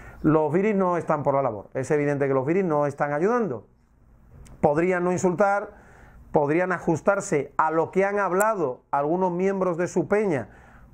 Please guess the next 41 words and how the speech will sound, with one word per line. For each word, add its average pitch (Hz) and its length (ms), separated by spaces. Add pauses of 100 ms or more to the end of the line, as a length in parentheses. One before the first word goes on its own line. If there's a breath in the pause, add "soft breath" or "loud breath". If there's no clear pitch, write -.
con 139 240
la 139 120
directiva 143 500
de 185 100
Sevilla 180 640
y 190 160
con 185 280
otros 220 400
elementos 190 840 (320)
de 123 160
otras 156 300
zonas 190 360
del 131 200
Ramón 139 280
Sánchez 160 340
Pizjuán 170 440 (340 loud breath)
en 143 200
algunas 165 340
reuniones, 214 480 (340 loud breath)
pero 180 240
no 170 220
lo 170 80
están 165 260
haciendo. 139 520 (420 loud breath)
Esos 190 500
interlocutores 185 720
de 185 60
los 185 120
viris, 220 480
eh, 139 300
ya 156 100
dejaron 180 380
claro 175 260
en 170 80
esas 175 220
reuniones 180 400 (280 loud breath)
que 165 100
ellos 175 120
no 196 140
pueden 202 280
controlar 175 600